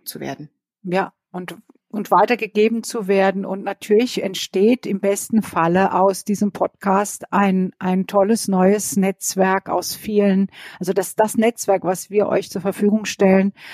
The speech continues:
Speaker 2: sich erweitert und, und umspannt und, ähm, ein,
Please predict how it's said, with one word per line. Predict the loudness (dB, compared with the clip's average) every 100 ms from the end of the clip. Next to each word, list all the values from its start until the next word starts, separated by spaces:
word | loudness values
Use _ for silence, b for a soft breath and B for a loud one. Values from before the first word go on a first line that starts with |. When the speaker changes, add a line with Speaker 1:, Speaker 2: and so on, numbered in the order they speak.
| B B
Speaker 2:
sich | -4 -2 0
erweitert | 0 2 4 2 0 -2 -2
und, | -4 -4 -8
und | -12 -12 -6
umspannt | -6 -4 -4 0 2 4 2
und, | 0 -2 -4 -2
ähm, | 0 0 0 -4
ein, | -2 0 0